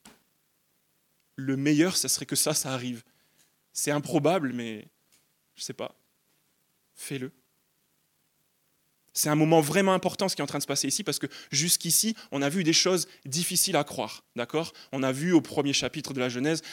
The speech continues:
un Dieu qui parle et les choses, elles arrivent. On a vraiment du mal à croire à ces choses-là.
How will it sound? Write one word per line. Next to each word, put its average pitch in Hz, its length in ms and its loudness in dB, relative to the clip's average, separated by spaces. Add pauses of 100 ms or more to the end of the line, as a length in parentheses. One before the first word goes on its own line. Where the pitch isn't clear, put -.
(120)
un 127 100 -6
Dieu 135 160 2
qui 156 180 -8
parle 160 380 2
et 131 40 2
les 131 120 0
choses, 156 240 0
elles 127 220 -2
arrivent. 131 260 -2
On 123 80 -4
a 123 80 -2
vraiment 156 320 0
du 135 100 -4
mal 139 240 0 (220)
à 135 100 -4
croire 139 240 -6
à 131 60 -6
ces 131 120 -6
choses-là. 123 360 -4